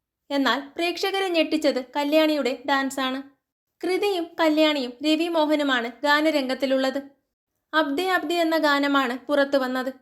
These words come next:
എന്നാൽ പാട്ടിലെ കല്യാണിയുടെ ലുക്കിനെതിരെ വിമർശനങ്ങളും ഉയരുന്നുണ്ട്. കല്യാണിയുടെ ഹൈ എനർജി പെർഫോമൻസിനെ അഭിനന്ദിച്ചെത്തുന്നവരും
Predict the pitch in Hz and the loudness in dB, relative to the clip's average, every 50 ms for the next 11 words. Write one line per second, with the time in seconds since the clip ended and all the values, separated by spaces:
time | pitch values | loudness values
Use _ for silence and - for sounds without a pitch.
0 | _ _ _ _ _ - 277 285 285 269 233 262 285 - - _ _ - 349 349 | _ _ _ _ _ -6 -4 -2 0 0 0 -2 -4 -8 -14 _ _ 0 2 2
1 | 339 330 330 311 269 247 - - - 330 330 320 330 349 349 359 359 359 349 349 | 2 2 0 0 -2 -2 -4 -6 -4 -2 0 0 2 2 0 0 0 -2 -2 0
2 | 339 302 294 285 302 311 294 294 254 254 247 262 247 - 285 285 294 302 294 - | 2 0 0 0 0 0 0 0 2 0 0 -2 -2 -4 -2 -2 0 -2 0 0
3 | 311 302 294 285 262 240 247 247 - 285 277 269 262 269 262 269 269 269 262 277 | 0 0 0 0 0 -2 -4 -4 -2 0 2 2 2 2 2 0 -2 -2 -4 -4
4 | 277 - - _ _ _ _ _ _ _ _ _ _ _ - 349 359 359 359 381 | -6 -10 -14 _ _ _ _ _ _ _ _ _ _ _ -4 -2 -2 -2 -2 -2
5 | 381 392 381 370 349 320 302 311 311 302 294 294 311 320 311 311 302 311 302 285 | 0 0 0 0 0 0 0 0 0 0 2 2 4 4 4 2 2 2 0 0
6 | 320 311 311 302 277 277 285 302 294 277 277 269 277 262 233 233 233 - 285 285 | 0 0 0 0 0 0 0 0 0 0 0 -2 -2 -4 -6 -6 -6 -4 -2 0
7 | 285 311 320 330 330 339 320 330 311 294 302 302 285 285 285 269 247 220 240 | 0 0 0 0 0 -2 -2 0 -2 -2 -2 -2 -2 0 0 0 0 -2 -4